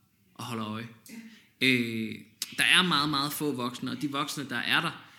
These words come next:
Speaker 1: øh, er jo folk, der tjener penge på dem. Øh, og, og, og ja, det kan jeg da heller ikke, øh, løfte mig selv ud over, fordi vi skal jo alle sammen,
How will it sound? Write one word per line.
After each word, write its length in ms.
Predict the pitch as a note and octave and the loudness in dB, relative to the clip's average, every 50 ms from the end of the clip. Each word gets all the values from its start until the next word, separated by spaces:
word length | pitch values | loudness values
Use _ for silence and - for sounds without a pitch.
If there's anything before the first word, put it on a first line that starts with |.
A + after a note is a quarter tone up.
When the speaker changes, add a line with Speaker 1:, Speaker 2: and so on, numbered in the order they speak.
| - _ - | -12 _ 4
Speaker 1:
øh, 340 | C#3 C#3 C3+ B2+ B2+ A#2+ - - - - | 6 6 6 6 4 2 -2 -6 -6 0
er 160 | - A#2 A#2+ C3+ | 2 4 4 6
jo 260 | D3 D3+ D3+ C3+ B2+ B2+ - - | 6 4 2 2 -2 -4 -10 -12
folk, 300 | - - D3+ C#3+ C#3 - - - - - - - - - - | -4 0 2 2 2 0 -2 -8 -14 -16 -18 -20 -20 -8 -6
der 60 | B2+ | -4
tjener 340 | B2 B2+ - C3 B2+ B2 A#2+ A#2+ - | -2 0 0 0 0 -2 -4 -6 -8
penge 300 | - A2+ A#2 A#2+ A#2+ A#2+ B2 - - _ _ - - - - - - - - - | -8 -6 -4 -4 -6 -6 -10 -14 -20 _ _ -20 -20 -20 -20 -20 -20 -20 -20 -8
på 200 | - C3 B2 B2 | -6 -6 -4 -4
dem. 80 | A2 G2+ A2 - - - - - - - - - - - - | -8 -10 -12 -16 -20 -20 -20 -20 -20 -20 -20 -20 -20 -10 -8
Øh, 100 | - A#2 A#2 A2+ - - - - - - - - - - - - - - - - _ _ _ _ - - - | -6 -4 -4 -6 -6 -8 -10 -12 -14 -14 -14 -16 -16 -16 -16 -18 -18 -20 -20 -20 _ _ _ _ -18 -6 -4
og, 80 | C3+ B2+ - - - | -4 -4 -4 -6 -8
og, 60 | C3 C3 - - - - - | -8 -8 -10 -14 -18 -12 -10
og 60 | A#2+ | -8
ja, 140 | A#2+ A2+ B2 B2 - | -6 -6 -6 -4 -2
det 240 | C#3+ D3 C#3+ - - | -2 -2 -2 -2 -2
kan 120 | - D3+ | 0 0
jeg 100 | C3 A#2 | 0 2
da 60 | A2+ A#2 | 0 0
heller 180 | B2+ C3 C#3 | 0 0 0
ikke, 200 | C#3+ C#3+ - C#3 | -2 -2 -4 -4
øh, 100 | B2 A#2+ | -4 -2
løfte 240 | A#2+ B2 B2 A#2+ - | -2 -2 -2 -4 -6
mig 100 | A#2+ A#2+ | -6 -2
selv 220 | - D#3+ D#3 C#3+ | 0 0 0 0
ud 60 | C#3+ C#3+ | 0 0
over, 240 | C3 B2 A#2 A#2 | -2 -2 -4 -6
fordi 200 | A2+ - B2+ C3 B2+ | -8 -8 -6 -4 -4
vi 120 | A#2+ B2 | -2 -2
skal 140 | A#2+ - C3+ | -4 -6 -6
jo 60 | B2 | -6
alle 160 | B2 C#3 D#3+ | -4 -4 -4
sammen, 260 | D#3+ E3+ D3 B2+ A#2+ | -2 -2 -2 -2 -4